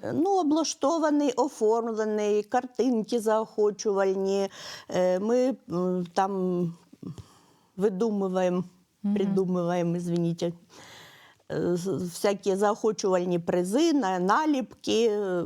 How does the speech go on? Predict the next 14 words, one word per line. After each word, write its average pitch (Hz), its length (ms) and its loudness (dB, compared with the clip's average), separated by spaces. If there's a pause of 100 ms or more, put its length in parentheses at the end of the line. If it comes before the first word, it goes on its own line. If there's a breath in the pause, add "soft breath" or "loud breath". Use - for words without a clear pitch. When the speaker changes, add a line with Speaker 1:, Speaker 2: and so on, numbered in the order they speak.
(160)
Speaker 1:
дуже 233 440 0
багато 214 540 0
до 185 180 -2
нас, 190 460 -2
е, - 120 -8 (380)
ну, 208 260 0
до 175 220 0
війни. 170 520 0 (220)
Зараз, 170 460 -2
мабуть, 160 400 -4
це 160 260 -4
компанії 180 640 -2
за-, 165 300 -2
забороняють, 165 920 -2